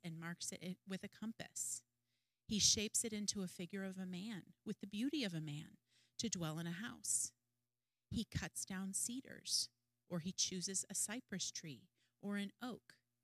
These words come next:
and lets it grow strong among the trees of the forest. He plants a cedar, and then the rain nourishes it. Then it becomes fuel for a man. He takes a part of it,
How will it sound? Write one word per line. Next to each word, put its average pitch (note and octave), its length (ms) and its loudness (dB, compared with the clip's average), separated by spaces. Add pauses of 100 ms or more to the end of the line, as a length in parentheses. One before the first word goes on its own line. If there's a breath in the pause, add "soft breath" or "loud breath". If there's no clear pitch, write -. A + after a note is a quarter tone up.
(320)
and F3 80 0
lets E3+ 200 0
it - 120 -6
grow E3 160 -2
strong F3 640 0
among G3+ 240 -2
the A3 80 -4
trees D#3+ 420 -4
of - 100 -8
the F#3 60 -8
forest. - 720 -4 (920 loud breath)
He G#3+ 100 2
plants F3+ 480 -2
a B3+ 80 0
cedar, E3+ 600 -2
and E3 160 -6
then D#3 180 -6
the D#3 80 -4
rain D#3+ 380 -2
nourishes F#3 500 -2
it. - 160 -12 (1120 soft breath)
Then F3 200 4
it - 120 -2
becomes F#3+ 600 -4 (180)
fuel D#3 480 -4
for F#3+ 160 -6
a G3 80 -2
man. A3 400 -6 (1160)
He G#3 120 2
takes - 320 4
a F3 60 -8
part D3 320 -6
of E3+ 100 -4
it, A3+ 200 -2